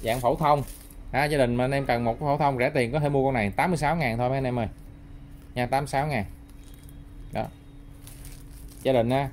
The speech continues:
kìm này chắc thép carbon rồi. Bình thường con này trăm hai mươi bốn ngàn nha. Giảm còn có tám mươi sáu ngàn thôi. Rồi, kế tiếp qua những cái kìm phổ thông của bên Tonsen. À, kìm, à, răng nè.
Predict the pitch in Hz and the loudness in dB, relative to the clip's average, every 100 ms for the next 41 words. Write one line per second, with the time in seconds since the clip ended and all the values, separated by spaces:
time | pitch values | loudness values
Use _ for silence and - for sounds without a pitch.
0 | - - 117 117 113 160 160 165 - 135 | -8 -2 2 2 0 -2 0 -2 0 4
1 | 131 127 113 - - - - 113 117 123 | 4 4 0 -4 -16 -8 -2 2 2 4
2 | 135 117 127 127 131 131 139 175 123 110 | 2 2 2 2 0 4 4 4 0 0
3 | 120 - - - - - - - - 104 | -2 -6 -16 -16 -16 -18 -18 -16 -2 0
4 | 135 110 131 139 139 143 151 101 113 - | 2 0 2 0 0 -2 -2 -4 -4 -8
5 | - - - - - - - - - - | -16 -10 -8 -8 -10 -16 -18 -18 -18 -18
6 | - - - - - - - - - - | -18 -18 -16 -16 -16 -16 -14 -12 -10 -12
7 | - - - 151 127 170 185 214 170 151 | -12 -4 4 4 4 4 6 6 4 4
8 | 170 175 131 127 156 170 147 131 127 156 | 2 4 2 4 4 4 2 4 4 6
9 | 147 143 143 160 156 135 - - - - | 4 4 2 4 2 0 -8 -16 -16 -16
10 | - - - 127 123 - - - - 131 | -18 -12 0 2 2 -2 -10 -12 -2 0
11 | 120 123 120 117 139 147 147 - | 2 2 4 4 4 2 2 -2